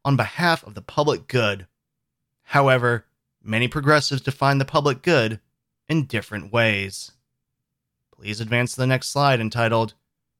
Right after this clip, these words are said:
Who Drives Reform? Now, of course, depending on your background, you would have a different, perhaps incompatible view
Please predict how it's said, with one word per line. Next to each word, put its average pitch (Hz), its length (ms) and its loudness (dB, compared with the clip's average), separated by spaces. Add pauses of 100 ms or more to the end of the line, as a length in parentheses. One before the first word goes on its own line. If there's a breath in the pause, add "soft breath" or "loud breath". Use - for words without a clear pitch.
(140)
Who 131 260 2
Drives 113 520 0
Reform? 95 600 -8 (1400)
Now, 214 300 2
of - 160 -4
course, - 600 -6 (280)
depending 220 540 -2
on 147 100 2
your 113 120 -2
background, 143 800 0 (200)
you 214 220 -12
would 208 140 0
have 156 340 0
a 107 240 -14
different, 160 460 0 (200)
perhaps 175 480 -2
incompatible 160 720 0
view 151 540 0